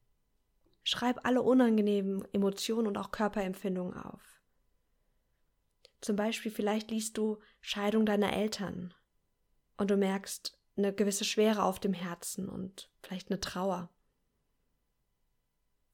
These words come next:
Oder vielleicht merkst du bei einem anderen Event, dass Angst oder eine Frust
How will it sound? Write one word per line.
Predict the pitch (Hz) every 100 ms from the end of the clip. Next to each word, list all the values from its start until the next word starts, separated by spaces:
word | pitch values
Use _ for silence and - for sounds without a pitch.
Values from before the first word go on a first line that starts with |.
| _ -
Oder | 208
vielleicht | 220 208 240 - 220
merkst | 214 -
du | 220
bei | 208
einem | -
anderen | 202 220 208
Event, | 196 208 202 202
dass | 196 196
Angst | 226 226 -
oder | 208
eine | 190 190
Frust | - 240 - - -